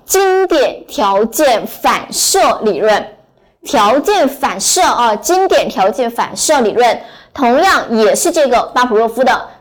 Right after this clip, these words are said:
大家呢，在题干当中万一看到了，要知道是一个意思。巴甫洛夫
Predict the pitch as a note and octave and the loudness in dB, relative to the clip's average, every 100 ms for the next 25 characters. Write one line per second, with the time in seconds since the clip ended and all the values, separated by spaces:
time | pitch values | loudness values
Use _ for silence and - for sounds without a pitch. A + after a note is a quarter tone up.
0 | - D#4+ C#4+ D4 C#4+ C#4+ C#4+ C4+ C4+ B3 | -2 0 2 2 2 2 2 -2 -2 -2
1 | E4 D4+ B3 B3 B3+ C4 C4+ C4+ G4+ F4 | 0 2 2 0 0 0 -2 -2 0 2
2 | A#3 G3+ D#3+ A3+ A3 A#3 B3 C4 - - | 2 0 -2 -2 0 0 2 0 -2 -14
3 | - - C#4+ A#3+ B3 F4 B3 G#3 - - | -12 -2 0 0 0 0 0 -2 -2 -2
4 | - - _ _ _ _ _ _ _ _ | -4 -20 _ _ _ _ _ _ _ _
5 | _ _ _ _ _ - - - - - | _ _ _ _ _ -20 -20 -20 -6 0
6 | A4+ G4 G#4 G#4 G#4 | 2 4 2 2 2